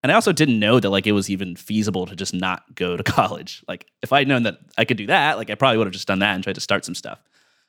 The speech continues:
But I remember talking to my mom and asking, "Okay, like, you know, how do you get into M I T?" And she's like, "Well, good, good grades and study and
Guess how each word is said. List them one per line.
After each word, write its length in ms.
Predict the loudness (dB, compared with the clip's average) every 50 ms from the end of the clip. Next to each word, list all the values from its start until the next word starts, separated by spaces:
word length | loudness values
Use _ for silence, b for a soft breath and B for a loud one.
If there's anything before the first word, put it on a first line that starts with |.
| _ _ -2
But 80 | 0
I 40 | 2
remember 240 | 4 4 4 2 2
talking 220 | 2 2 0 2 0
to 40 | 0
my 60 | 2
mom 280 | 4 4 4 4 2
and 60 | 0 -2
asking, 340 | -4 -4 -4 -6 -6 -6 -6
"Okay, 200 | -6 -4 -4 -4
like, 260 | -4 -4 -6 -10 _ _ _ _ _ _ _ _
you 80 | -6 -2
know, 40 | 0
how 100 | 2 2
do 60 | 2
you 60 | 4
get 120 | 4 2
into 140 | 2 2 0
M 120 | -2 -2 -4
I 80 | -8
T?" 300 | -10 -12 -14 -16 -16 -20 _
And 80 | -18 -12
she's 80 | -10
like, 140 | -10 -4 -2
"Well, 100 | -2 2
good, 160 | 2 0 2
good 140 | 2 2 2
grades 400 | 4 4 4 6 6 4 4 2
and 80 | 0 -4
study 420 | 0 2 2 4 4 2 2 0
and 200 | -2 -4 -6 -12